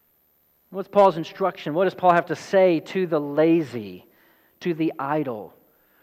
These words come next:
That's about as close as the Bible ever gets to Bob Newhart counseling.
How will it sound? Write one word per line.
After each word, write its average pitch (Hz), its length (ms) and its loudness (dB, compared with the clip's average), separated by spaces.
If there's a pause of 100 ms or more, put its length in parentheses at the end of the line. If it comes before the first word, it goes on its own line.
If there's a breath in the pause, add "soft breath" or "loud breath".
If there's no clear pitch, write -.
(180)
That's - 140 -14
about 170 160 6
as 156 80 -4
close 180 240 0
as 170 80 -12
the 160 80 -6
Bible 165 260 2
ever 147 140 0
gets 135 240 -6
to - 100 -16
Bob 135 280 -2
Newhart 135 400 -8
counseling. 113 500 -14